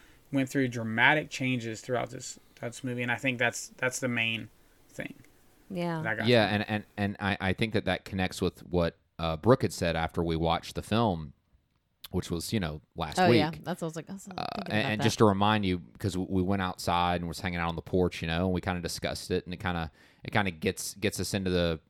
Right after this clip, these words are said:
Speaker 3: into the frame of mind of thinking about the message. Like, we always like to talk about a
Speaker 2: Mm-hmm.
Speaker 3: message, and, and I think what Jeff said connects to with what you said, Brooke, which was you, you said that this was about potential.
Speaker 2: Yeah, I think, um, the prophecy itself,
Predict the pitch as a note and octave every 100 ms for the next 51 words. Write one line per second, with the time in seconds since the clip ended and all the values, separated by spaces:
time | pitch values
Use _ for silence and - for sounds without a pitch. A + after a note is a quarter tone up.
0 | _ - F#2 F2+ E2+ - G2 F#2 E2 F2+
1 | F2+ E2+ G#2+ G2+ G2+ F2+ F2+ F2+ - _
2 | - - - F#2+ G2 A2+ - F2+ F2 F#2
3 | G2 G2+ A2+ F#2+ E2+ - F2 F#2 E2+ E2+
4 | F#2 - E2 D#2+ E2 D#2+ E2+ E2+ F#2+ F2+
5 | - - F2 E2 F#2+ - F#2 F2 F2 -
6 | - _ _ - _ - A2 G2 - -
7 | - F#2+ F2+ F2 F2 F2 F2+ E2 G#2 A#2+
8 | G2 F2 - - F2 F2+ E2 G2 - G2
9 | G2 - F#2 F2 F#2 F2+ - - _ _
10 | _ _ _ - E2 F#2 F2+ F2 F2 -
11 | - G2 F2 C#2 D#2 - - E4 D#4+ F3
12 | D#3+ F3+ - A3 G3+ - G3 F#3 F3+ F3+
13 | - _ _ G#3+ - A#3 G#3 A3+ G#3+ A3
14 | F#3 - - G3 F3+ E3+ - -